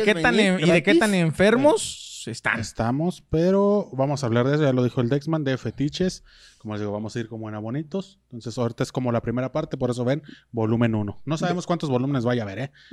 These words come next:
Speaker 3: Al chile, no empiecen a mamar.
Speaker 1: ¿Ver mujeres en, en uniforme y que me excite es fetiche?
Speaker 3: Tiene tiene ahí un toquecito,
Speaker 1: Un toquecito.
Speaker 3: sí.
Speaker 2: ¿Tienen algún fetiche ustedes?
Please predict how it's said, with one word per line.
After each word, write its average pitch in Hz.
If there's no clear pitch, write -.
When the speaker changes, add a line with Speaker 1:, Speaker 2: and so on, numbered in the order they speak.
Speaker 3:
Al 104
chile, 101
no 101
empiecen 107
a 95
mamar. 92
Speaker 1:
¿Ver 208
mujeres 214
en, 147
en 156
uniforme 170
y 185
que 165
me 147
excite 170
es 175
fetiche? 185
Speaker 3:
Tiene 113
tiene 123
ahí 117
un 113
toquecito, 113
Speaker 1:
Un 180
toquecito. 156
Speaker 3:
sí. -
Speaker 2:
¿Tienen 311
algún 214
fetiche 151
ustedes? -